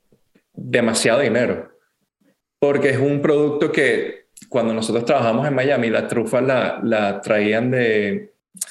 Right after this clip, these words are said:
de Francia y era demasiado fresca. O sea, la agarraban el lunes y ya el miércoles la tenías en el restaurante.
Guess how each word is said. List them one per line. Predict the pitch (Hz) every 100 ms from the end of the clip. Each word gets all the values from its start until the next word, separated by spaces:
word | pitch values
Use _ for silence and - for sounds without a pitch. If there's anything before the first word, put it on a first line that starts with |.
| - - - - _ _ _ _
de | - 117
Francia | - 151 123 104 127 127 127 - _ _ _ _ _ _ _ _ _ _ _ _
y | 143 139 127 127 123 123 120 113 -
era | 120 123
demasiado | 131 123 113 107
fresca. | 127 135 104 - 101 - _
O | 123
sea, | - 123 117 98 - - _ _ _
la | 120 113
agarraban | 110 113 117 131
el | 139 127
lunes | 170 196 190 185
y | 139 120
ya | 110
el | 117
miércoles | 123 127 127 143 139 143
la | 131 117
tenías | 113 110 113 139
en | 139
el | 123
restaurante. | 113 - 143 123 107 151